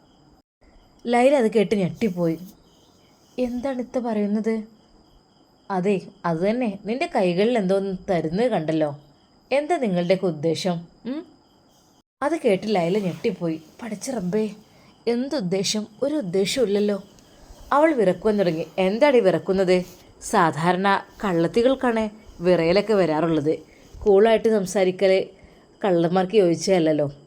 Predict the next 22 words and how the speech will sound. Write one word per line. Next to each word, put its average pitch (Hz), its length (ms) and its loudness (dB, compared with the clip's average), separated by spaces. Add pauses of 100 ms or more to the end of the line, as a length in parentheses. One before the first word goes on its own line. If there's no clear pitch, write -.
(420)
എന്താണ് 285 380 2
നിനക്ക് 190 360 0 (140)
എൻ്റെ 175 240 -2
ഹസ്ബൻഡ് 185 360 -2
അന്ന് 170 160 -4
തന്നത്? 160 400 -2 (680)
അതാണ് 254 280 -2
എനിക്കറിയേണ്ടത്." 170 760 0 (1040)
സത്യം 294 420 0
പറഞ്ഞാൽ 302 240 2
ലൈലക്കത് 208 520 6 (100)
ഓർമ്മ 196 360 2
പോലുമില്ല. 220 500 2 (220)
പിന്നീടാണ് 185 540 0
മനസ്സിലായത് 170 640 -2 (480)
മുതലാളിച്ച് 180 600 2 (100)
പൈസ 180 360 -2
തന്നില്ല. 175 380 0 (500)
അപ്പോൾ 262 260 -2
അതിന് 214 220 0
പകരമായിട്ട് 180 720 0 (640)
അയാൾ 180 340 -2